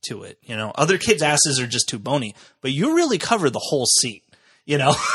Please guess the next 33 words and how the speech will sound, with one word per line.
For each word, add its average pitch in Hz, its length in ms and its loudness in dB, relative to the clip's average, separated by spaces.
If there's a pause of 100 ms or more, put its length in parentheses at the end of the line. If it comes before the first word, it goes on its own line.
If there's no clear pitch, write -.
(340)
Like, 208 220 2
it 208 60 4
was 240 140 0
a 208 60 4
show 202 200 2
of 120 100 -4
pride. 95 500 -6 (840)
But 185 200 0
the 214 80 4
beatings 185 500 0
weren't 151 300 2
exclusive 135 800 2
to - 100 -2
the 120 140 -2
older 107 240 -4
boys. 95 300 -6 (540)
Roald 190 400 4
once 196 300 2
recalled 139 420 0
a 120 120 0
time 120 380 0
that 113 120 -4
the 107 80 -6
headmaster, 120 720 0 (340)
a 139 80 0
priest 147 400 2
named 127 220 0
Jeffrey 123 340 0 (100)
Fisher, 104 440 -4 (400)
beat 165 260 -4
the 160 240 -2
absolute 135 640 0
shit - 540 0